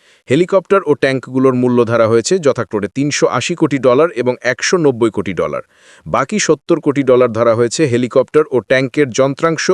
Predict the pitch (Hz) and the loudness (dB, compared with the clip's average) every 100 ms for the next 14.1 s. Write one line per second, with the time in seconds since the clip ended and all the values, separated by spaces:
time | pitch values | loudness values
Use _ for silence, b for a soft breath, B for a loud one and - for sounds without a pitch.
0 | - 131 127 101 135 135 110 95 78 80 | 2 2 2 2 2 4 2 0 -4 -6
1 | 64 - _ b b b b - 123 175 | -6 -14 _ b b b b -2 0 2
2 | 214 220 202 185 170 170 160 143 143 143 | 2 2 2 2 2 4 4 2 0 0
3 | - 202 - 156 160 165 180 170 190 226 | 2 0 2 -2 0 0 0 2 2 4
4 | 175 160 151 139 143 139 123 120 123 131 | 4 4 2 2 2 2 0 0 0 0
5 | 123 123 120 143 - 127 104 120 113 104 | 0 -2 -2 -4 -2 -2 2 2 2 0
6 | 90 85 69 - b b b - 147 - | -2 -4 -14 -20 b b b 0 0 2
7 | 151 143 147 139 143 196 180 156 147 147 | 0 2 2 2 2 0 2 2 4 0
8 | - 135 135 135 - 135 120 143 185 143 | 0 2 4 2 0 -4 0 0 0 2
9 | 165 180 151 139 139 185 147 131 139 120 | 4 4 2 2 0 0 0 0 0 2
10 | 123 117 110 117 110 135 107 110 110 101 | 2 0 0 0 2 0 2 0 0 0
11 | 92 80 - - - b b b b b | -4 -4 -10 -12 -14 b b b b b
12 | 117 127 127 - 139 185 - 170 170 170 | 2 2 2 0 0 0 2 2 2 0
13 | - 165 - 139 - 139 160 127 131 135 | -2 -2 0 0 0 0 2 0 0 0
14 | 156 | 0